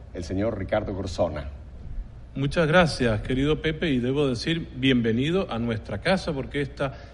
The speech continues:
Speaker 2: es la misión San Francisco y Santa Clara, donde yo participo todos los domingos de la misa en esta comunidad. Así que muchas gracias por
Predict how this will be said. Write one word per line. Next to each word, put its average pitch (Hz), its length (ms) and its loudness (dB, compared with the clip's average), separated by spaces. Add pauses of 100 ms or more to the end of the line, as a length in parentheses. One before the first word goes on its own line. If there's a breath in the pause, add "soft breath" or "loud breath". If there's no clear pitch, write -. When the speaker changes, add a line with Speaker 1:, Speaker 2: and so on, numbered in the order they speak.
(120)
Speaker 2:
es 123 140 -2
la 123 120 0
misión 147 680 0
San 113 320 -4
Francisco 110 640 -2
y 120 60 0
Santa 127 360 -4
Clara, 135 720 -4
donde 117 340 0
yo 127 160 0
participo 123 600 -4
todos 139 340 0
los 120 140 -2
domingos 131 500 -2
de 113 100 -4
la 104 120 -4
misa 123 500 -4
en 113 140 -6
esta 110 240 -8
comunidad. 113 520 -2
Así 107 220 -8
que 135 140 -6
muchas 135 340 -4
gracias 143 440 -2
por 110 280 -8